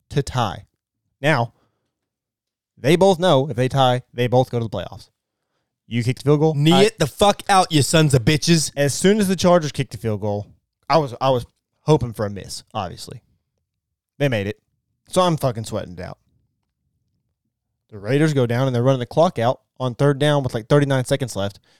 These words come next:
Speaker 1: And they're just standing there letting the clock run down. Would have put him around, around, around ten seconds. What's Brandon Staley do? Give me timeout.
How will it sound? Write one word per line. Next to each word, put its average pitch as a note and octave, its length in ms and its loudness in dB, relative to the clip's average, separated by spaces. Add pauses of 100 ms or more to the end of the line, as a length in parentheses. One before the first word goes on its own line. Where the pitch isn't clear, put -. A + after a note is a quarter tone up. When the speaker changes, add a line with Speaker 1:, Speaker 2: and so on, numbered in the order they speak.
(360)
Speaker 1:
And C#3 100 -6
they're C#3+ 80 2
just A#2+ 180 -4
standing C3 240 -6
there A2 100 -4
letting A2+ 160 -4
the A#2+ 60 -14
clock A2 240 -6
run F#2 120 -10
down. E2 220 -12 (380)
Would C3+ 60 -2
have B2+ 80 -2
put B2+ 120 0
him A#2+ 160 -2
around, A#2+ 240 -4
around, C#3+ 460 0
around D#3+ 320 0
ten B2 160 -4
seconds. - 480 -16 (1160)
What's G#2 120 -12
Brandon G2+ 220 -10
Staley C#3+ 240 -2
do? A#2+ 220 -4 (480)
Give C4 80 4
me A#3 60 4
timeout. B2 320 0